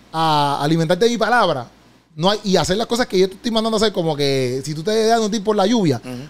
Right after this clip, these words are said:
Speaker 1: no hay break de que no, no, no produzca nada, no hay break, porque
Speaker 2: Literal.
Speaker 1: yo, yo voy a hacer que produzca obligatoriamente.
Speaker 2: Literal, no, y también como que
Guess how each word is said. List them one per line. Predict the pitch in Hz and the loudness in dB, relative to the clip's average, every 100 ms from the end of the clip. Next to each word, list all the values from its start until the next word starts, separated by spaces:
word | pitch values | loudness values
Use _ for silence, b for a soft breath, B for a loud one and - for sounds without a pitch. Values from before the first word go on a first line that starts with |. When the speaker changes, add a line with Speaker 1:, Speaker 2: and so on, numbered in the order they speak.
| - | -6
Speaker 1:
no | 170 220 | -2 0
hay | 240 | 0
break | 190 240 208 | 2 2 2
de | 170 | 0
que | |
no, | 156 156 165 | -2 -2 -2
no, | 160 165 | -4 -4
no | 160 175 | -2 0
produzca | 190 202 190 175 | 4 2 2 0
nada, | 156 143 | 0 -2
no | 147 | -2
hay | 175 | -2
break, | 143 151 | 0 -2
porque | 127 131 | -2 -2
Speaker 2:
Literal. | 135 165 214 | 0 2 2
Speaker 1:
yo, | 196 160 | -2 0
yo | 185 | 2
voy | 247 | 2
a | 254 | 0
hacer | 240 | 0
que | 202 | 0
produzca | 175 196 196 | -2 -2 -2
obligatoriamente. | 175 147 135 156 135 113 117 | 0 0 0 0 0 -4 -8
Speaker 2:
Literal, | 120 117 127 135 | -6 -2 -2 -2
no, | 139 | -6
y | |
también | 143 127 123 | -6 -6 -8
como | 117 143 139 | -10 -10 -4
que | 135 113 | -4 -4